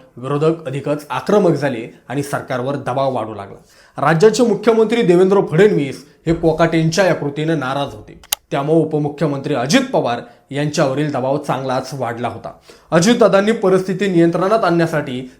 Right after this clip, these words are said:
तातडीनं हालचाली सुरू केली. छावा संघटनेच्या पदाधिकाऱ्यांनी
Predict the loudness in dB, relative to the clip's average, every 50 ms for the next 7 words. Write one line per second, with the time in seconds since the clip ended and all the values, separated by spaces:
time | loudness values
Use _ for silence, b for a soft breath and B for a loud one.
0 | B -2 0 0 0 0 0 0 0 0 0 0 -2 -2 -4 -6 -6 -4 -2 0
1 | 0 0 0 -2 -4 -6 -6 -6 -8 -10 -14 -16 -16 _ _ b b b b b
2 | b 0 2 2 2 2 2 0 -4 -4 -4 -4 -4 -6 -6 -6 -4 -4 -4 -2
3 | -2 2 2 4 4 4 4 2 2 0 -2 -6 -8